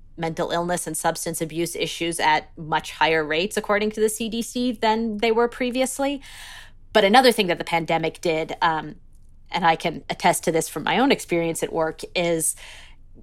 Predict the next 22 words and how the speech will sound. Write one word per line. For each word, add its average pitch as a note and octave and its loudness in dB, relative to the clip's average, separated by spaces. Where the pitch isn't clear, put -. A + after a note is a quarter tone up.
create G3+ 6
a F#3+ 6
need G3 2
for F3+ 4
employers F#3+ 4
to E3+ 0
be F#3 0
able E3+ 2
to F#3 -2
say, E3 2
"We're G#3+ 6
looking F#3 -2
out E3 -2
for F3 0
our D3+ 2
employees' D#3 -4
mental D3 -4
health." - -4
Like, - -8
they G#3 8
really F3 2
want E3 -4